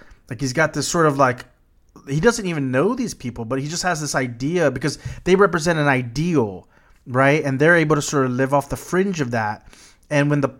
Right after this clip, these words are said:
when the Kims move in and they're living off the fringe of this, that's when you see the initial conflict between the two.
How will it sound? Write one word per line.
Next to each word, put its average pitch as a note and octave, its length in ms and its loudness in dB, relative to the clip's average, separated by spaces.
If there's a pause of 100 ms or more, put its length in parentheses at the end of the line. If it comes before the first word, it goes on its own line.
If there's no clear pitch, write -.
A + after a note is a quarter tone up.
when C#3 180 0
the C3+ 80 0
Kims C4 380 0
move C3 280 0
in A#2 340 -2 (240)
and B2+ 260 -6
they're G#3 240 6
living D#3 300 2
off A#2+ 240 -2
the A#2+ 80 -10
fringe A#2+ 320 -2
of G#2 100 -6
this, A2 320 -8 (320)
that's D3 320 2
when D#3+ 100 -6
you C#3+ 60 -4
see C#3 260 -4
the B2+ 140 -4
initial B2 320 -6
conflict D3+ 640 -6
between A#2 280 -10
the A2 80 -10
two. D#3 380 -6